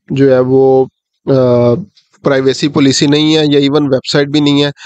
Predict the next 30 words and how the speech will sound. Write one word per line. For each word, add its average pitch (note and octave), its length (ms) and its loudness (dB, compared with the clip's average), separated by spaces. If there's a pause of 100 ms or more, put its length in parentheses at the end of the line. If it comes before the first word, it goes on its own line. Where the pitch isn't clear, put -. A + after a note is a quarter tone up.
(220)
तो D3 60 0
आप B2+ 200 -2
लोग D3 140 2
अपने C#3 320 -2
Facebook C#3 480 -2 (200)
page C#3+ 260 2
का D#3+ 160 0
link C3 340 -2
जो C#3 100 -2
है C3 60 2
वो C3 120 0
यहाँ B2 320 -2
पे D3+ 180 0 (420)
ऐड C#3+ 240 0
कर D3 160 -2
सकते D#3 400 -4
हैं, D3 180 2
तो D3 100 -4
ये C#3+ 420 2 (100)
automatically C3+ 600 -2
उसको C#3 300 -2
accept - 680 -8
कर B2+ 120 -2
लेगा। C3 380 -8 (1700)
उसके D#3+ 240 2
बाद F#3+ 220 4
आप F3+ 200 4
लोगों F3+ 220 4
ने, F3+ 160 4 (340)
अ, C#3 440 4